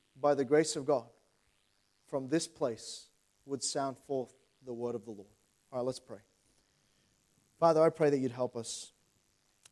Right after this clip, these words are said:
Lord, thank you for this great church in Thessalonica that you, you, you recorded for us, Lord, all of their attributes. Thank you, dear God, that they had a great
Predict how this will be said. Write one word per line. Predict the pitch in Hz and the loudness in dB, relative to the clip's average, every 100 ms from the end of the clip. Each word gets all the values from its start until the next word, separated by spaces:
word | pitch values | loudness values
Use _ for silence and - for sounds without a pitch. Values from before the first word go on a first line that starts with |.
| - | -6
Lord, | 143 | -4
thank | 120 160 | 0 -2
you | 143 | 0
for | 139 | -2
this | 127 - | -2 0
great | 135 127 | 2 2
church | - 131 127 - - - _ _ _ _ _ _ _ 98 | 0 0 0 -2 -14 -18 _ _ _ _ _ _ _ -12
in | 127 117 | -10 0
Thessalonica | 156 - 131 123 123 123 123 | 2 2 0 0 -2 -2 -2
that | 117 | -4
you, | 117 117 | -4 -4
you, | 104 113 113 104 110 _ _ _ | -6 -8 -8 -10 _ _ _ _
you | 131 | -12
recorded | 117 113 - 147 139 | -10 -10 0 0 0
for | 123 135 | -4 -2
us, | 123 120 - | -2 -2 -8
Lord, | 117 127 113 | -6 -6 -2
all | 120 139 139 | 0 2 2
of | |
their | 120 - | 0 -2
attributes. | 123 - 131 120 123 - - - _ _ _ _ _ _ _ _ _ _ _ | -4 -10 -10 -6 -6 -6 -12 -14 _ _ _ _ _ _ _ _ _ _ _
Thank | - 160 | -2 -2
you, | 143 | 4
dear | 151 | 4
God, | 139 143 131 | 8 6 6
that | - | 0
they | 127 | -2
had | 127 | 0
a | 127 | -4
great | 113 135 135 | 2 2 2